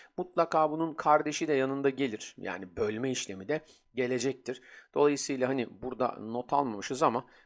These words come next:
yanına koyalım. İşte limit x a'ya giderken f x bölü g x yazıldığını düşünün. Ne olabilir bu? Limit x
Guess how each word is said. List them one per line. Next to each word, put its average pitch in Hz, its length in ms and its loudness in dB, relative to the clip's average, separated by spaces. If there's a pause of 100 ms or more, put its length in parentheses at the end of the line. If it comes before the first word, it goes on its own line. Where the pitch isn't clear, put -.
(140)
yanına 120 400 0
koyalım. 113 400 0
İşte 107 300 -8
limit 113 300 -6
x - 340 -10
a'ya 113 340 4
giderken 113 640 -4 (720)
f 139 180 4 (180)
x - 360 -4 (100)
bölü 107 460 -4
g 120 240 0
x 127 340 -4
yazıldığını 98 640 -8
düşünün. 113 440 -6 (460)
Ne 147 180 0
olabilir 92 560 -4
bu? - 440 0
Limit 127 540 -8 (640)
x - 360 -8